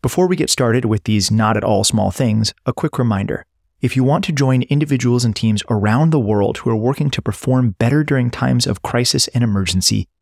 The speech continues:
there are so many ways to get involved with the Emergency Mind Project community, and we would love to have you. The easiest way to get started is to try our free crisis skills test, which you can find at emergency mind dot com. All right, all that said, let's jump into this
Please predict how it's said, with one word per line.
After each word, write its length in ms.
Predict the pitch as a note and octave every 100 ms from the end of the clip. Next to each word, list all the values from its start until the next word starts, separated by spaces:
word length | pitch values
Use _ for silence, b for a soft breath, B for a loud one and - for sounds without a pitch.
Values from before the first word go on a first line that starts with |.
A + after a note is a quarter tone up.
| -
there 140 | B2
are 200 | C#3 B2
so 360 | A#2+ - A#2+ B2+
many 220 | C3 C3
ways 300 | A#2 A#2 A2
to 100 | -
get 140 | A#2
involved 400 | A#2 A2 G#2+ G#2+
with 80 | -
the 60 | A#2
Emergency 500 | G#2+ A2+ A#2+ A#2 A#2
Mind 320 | G#2+ G#2+ G#2+
Project 420 | - A2 G#2 G#2+
community, 580 | - G#2+ B2 G#2+ G2+ F#2 _ _
and 100 | -
we 60 | B2+
would 140 | A#2+
love 260 | G#2+ G#2 G2+
to 80 | G2+
have 260 | F2 G2+
you. 180 | A#2+ - - _ _ _ _ _ _ -
The 180 | -
easiest 320 | D#3 F3+ F#3 -
way 120 | C3+
to 80 | B2
get 180 | A#2+
started 400 | - A2+ G#2 A2+ -
is 100 | -
to 100 | -
try 240 | A#2+ A#2+
our 240 | C3 A2+
free 280 | G#2+ - C#3
crisis 520 | - - B2 - - -
skills 420 | - C3 A#2+ -
test, 360 | - - - - _ _
which 140 | - A#2+
you 80 |
can 140 | D3 D#3
find 340 | - A#2+ A2 -
at 60 |
emergency 480 | A#2 A2+ G#2+ A2 -
mind 340 | G#2 F#2 F#2 F#2+
dot 260 | F#2+ -
com. 380 | - G#2+ G2+ B2 _ _ _ _ _ _ -
All 80 |
right, 220 | A2+ G2+ - _
all 180 | A#2+ B2+
that 180 | D3 -
said, 300 | - A2 - -
let's 220 | A#2+ -
jump 260 | B2+ A#2+
into 160 | A#2 G2+
this 180 | A#2+